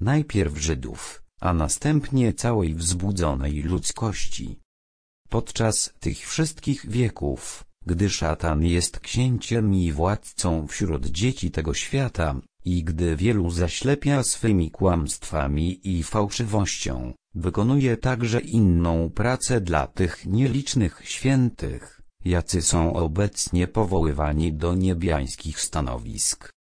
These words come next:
Skierował przeciwko nim kamień szlifierski, obrazowo mówiąc, by wypolerować ich i przygotować do bogactw niebiańskiej chwały jako nowe stworzenia, dziedziców Boga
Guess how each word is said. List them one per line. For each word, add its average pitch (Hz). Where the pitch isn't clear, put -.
Skierował 95
przeciwko -
nim 101
kamień 110
szlifierski, -
obrazowo 82
mówiąc, 82
by 85
wypolerować 82
ich -
i 90
przygotować 104
do 87
bogactw 95
niebiańskiej 101
chwały 135
jako 82
nowe 73
stworzenia, 65
dziedziców 80
Boga 85